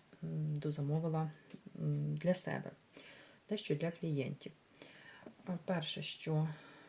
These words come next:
е, покажу, була тоді, е, на той момент, коли я робила замовлення, була якась додаткова пропозиція. Е, якщо береш, е, з каталогу два продукти за однаковою вартістю,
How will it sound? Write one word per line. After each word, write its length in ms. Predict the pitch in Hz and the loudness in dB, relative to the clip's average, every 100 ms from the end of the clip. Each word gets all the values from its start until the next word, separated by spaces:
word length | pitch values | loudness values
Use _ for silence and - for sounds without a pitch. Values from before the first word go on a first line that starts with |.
| - - | -12 -4
е, 140 | 156 156 | -2 -2
покажу, 540 | 147 170 170 262 349 - | -2 -2 0 2 2 2
була 240 | 190 202 | 4 4
тоді, 340 | 190 165 180 196 - | 2 2 2 2 0
е, 20 | |
на 220 | 165 170 | 0 0
той 180 | 170 170 | 0 0
момент, 280 | 165 160 151 | 2 2 2
коли 200 | 156 151 | 4 4
я 60 | |
робила 280 | 147 151 147 | 4 4 2
замовлення, 500 | 151 180 302 247 180 170 | 4 2 2 2 2 0
була 460 | 160 175 220 226 170 | 0 2 2 0 0
якась 400 | 160 165 175 160 | -2 -2 -2 -2
додаткова 460 | 160 156 - 160 | -4 -6 0 0
пропозиція. 800 | 156 156 156 214 262 - 247 262 - - - - - - 170 | 0 -2 0 2 0 0 0 0 -6 -16 -14 -14 -16 -6 0
Е, 120 | 165 | 2
якщо 400 | 175 - - 180 | 2 0 0 2
береш, 680 | 160 165 156 143 - - - | 2 4 4 2 0 -4 -4
е, 40 | 160 156 151 147 147 | 0 2 2 2 0
з 360 | 151 - - - | -4 -6 -8 -8
каталогу 540 | - 156 165 156 139 | -6 0 4 4 4
два 720 | 131 151 151 147 165 151 135 147 - - - - - - - - | -2 -2 -2 2 4 4 2 -4 -12 -20 -20 -20 -20 -20 -20 -6
продукти 640 | 175 160 156 - - 135 - - - | -2 0 0 -2 -2 -2 -2 -16 -8
за 600 | 156 143 151 143 139 151 - | -4 0 2 2 0 -4 -4
однаковою 760 | 151 156 156 156 135 131 135 | -2 0 0 0 0 -2 -4
вартістю, 720 | 143 208 320 - 311 - 269 | 0 0 0 -4 -10 -4 -2